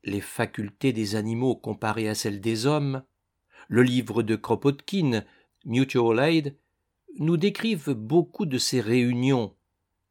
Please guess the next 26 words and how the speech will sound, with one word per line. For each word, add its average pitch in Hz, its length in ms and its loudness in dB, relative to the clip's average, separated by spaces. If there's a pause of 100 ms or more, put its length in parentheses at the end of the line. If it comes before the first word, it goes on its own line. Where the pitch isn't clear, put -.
les 98 240 -6
assemblées 131 460 0
des 110 200 -2
hirondelles 139 480 2
avant 104 220 -2
le 107 80 -2
grand 110 180 -4
voyage, 135 680 -2
celles 113 440 -8
des 156 160 8
pies, 151 640 -4
des 110 220 -8
corbeaux, 170 600 4 (520)
celles 87 260 -8
des 127 140 2
singes, 87 680 -2 (300)
qui 95 120 -12
font 90 180 -8
grand 101 240 -4
tapage 143 480 0
en 95 80 -6
frappant 120 460 -6
sur 98 200 -8
des 98 160 -6
troncs 160 240 -2
d'arbres, 92 560 -4